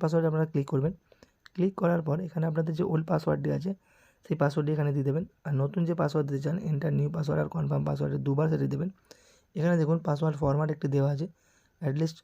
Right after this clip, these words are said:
ছটা ক্যারেক্টার দিতে হবে। জিরো থেকে নাইনের মধ্যে একটা অক্ষর দিতে হবে, A to Z ছোটো হাতের একটা দিতে হবে, A to Z বড় হাতের একটা আপনাকে দিতে হবে, আর একটা স্পেশাল ক্যারেক্টার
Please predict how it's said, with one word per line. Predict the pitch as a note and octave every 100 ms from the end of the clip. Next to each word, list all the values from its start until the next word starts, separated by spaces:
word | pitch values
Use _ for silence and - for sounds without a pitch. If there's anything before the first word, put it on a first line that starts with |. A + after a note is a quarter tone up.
| _ -
ছটা | C3 C#3
ক্যারেক্টার | C3+ C#3 C#3 C3
দিতে | B2+ C3
হবে। | F3 - _ _ _ _ _ _ _ _ D3+
জিরো | C3 D3+
থেকে | D3+ D#3+ D3
নাইনের | D3 D3+ D3+
মধ্যে | D3 D3
একটা | C#3+ D3 - -
অক্ষর | - C3+ C3
দিতে | C3
হবে, | C#3 F3 _ _ _ _ _ D#3
A | C#3
to | E3+ D3+
Z | C#3+ D3+ - -
ছোটো | - C#3+
হাতের | C#3 D3 C#3
একটা | C#3 C3+
দিতে | C3 C3+
হবে, | D#3 - _ D#3+
A | D3
to | D3
Z | D3+ C#3+
বড় | C3+ C#3
হাতের | D#3 D#3+ C#3+
একটা | - C#3
আপনাকে | C3+ C3+ C3
দিতে | C#3+
হবে, | D#3 F3 _ - - - -
আর | D#3
একটা | C#3 F3
স্পেশাল | - D3 D#3 D#3
ক্যারেক্টার | D3 C#3+ F3